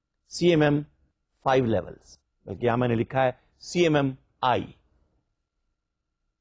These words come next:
پانچ levels۔ پہلے بھی میں نے ایک دفعہ بات کی تھی۔ اس کا مطلب یہ ہوا کہ there are five different types of organizations۔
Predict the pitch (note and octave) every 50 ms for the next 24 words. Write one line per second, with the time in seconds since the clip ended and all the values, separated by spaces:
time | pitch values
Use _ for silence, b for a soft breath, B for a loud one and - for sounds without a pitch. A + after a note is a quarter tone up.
0 | _ _ _ G#3 A3 C#4 - - E3+ B2 G2 E2+ - - - - - _ _ _
1 | _ _ _ _ _ - G2 G#2+ D3+ A3+ D4 A#3 G3+ D#3 C#3+ A2+ A#2 G2 A2 G#2+
2 | G#2 G2 F2+ - - - E2 - - D#3+ - _ _ _ _ _ _ _ _ _
3 | _ _ _ _ _ - E3+ - - C4 A#3+ G#3+ F#3+ - D#4 F4 D#4+ C#4 A3 F3+
4 | C#3 A#2+ A#2 B2+ D#3 G3+ B3+ D4 - _ _ _ _ _ _ _ _ G#3 G3 D#3+
5 | F#3+ F#3+ F3+ F3 G3 A3+ B3+ D4+ D#4+ - _ _ _ _ _ _ _ _ _ _
6 | _ - F#3 D#3 E3 G3 A3+ B3+ C#4 C#4+ C4+ A#3+ - _ _ _ A2 G2 F2+ -
7 | A#3+ - - - - B3+ C4+ C#4+ C#4 B3 - _ _ _ - F3 F#3 B3 C4+ A3
8 | - - - C4 C4+ - - _ - F3+ F3+ F3 D#3+ F3 E3 E3 D3+ D#3 D#3 D3
9 | - D#3 B2 E2+